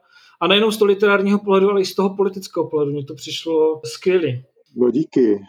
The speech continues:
Speaker 2: Já nejsem si jistý, jestli je to jako vůbec poprvý, ale asi sám podobnou knihu taky doma nemám, no. Ale jde o to, že vlastně málo lidí o tom psalo teoreticky, eh,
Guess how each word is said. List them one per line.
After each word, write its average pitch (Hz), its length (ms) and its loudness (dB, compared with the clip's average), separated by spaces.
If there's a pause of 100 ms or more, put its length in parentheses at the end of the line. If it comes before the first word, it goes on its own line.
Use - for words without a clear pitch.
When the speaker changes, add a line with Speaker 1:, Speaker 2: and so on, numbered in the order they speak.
(380)
Speaker 2:
Já 127 360 2 (260)
nejsem 135 800 -2 (180)
si - 120 -4
jistý, 139 460 2
jestli 123 320 0
je 123 120 2
to 127 100 -2
jako 123 200 -4
vůbec 113 260 -2 (100)
poprvý, 101 640 -6 (520)
ale 113 520 2
asi 131 300 -4
sám 131 520 0 (120)
podobnou 127 440 0
knihu 139 280 -2
taky 127 260 0
doma 104 220 -2
nemám, 90 480 -8
no. 87 160 -20 (320)
Ale 110 220 2
jde 139 120 2
o 151 100 0
to, 156 160 -2
že 160 160 0
vlastně 143 500 -4
málo 135 260 2
lidí 120 280 0
o 110 60 -8
tom 117 160 -8
psalo 120 240 -2
teoreticky, 110 720 -2
eh, 131 160 -10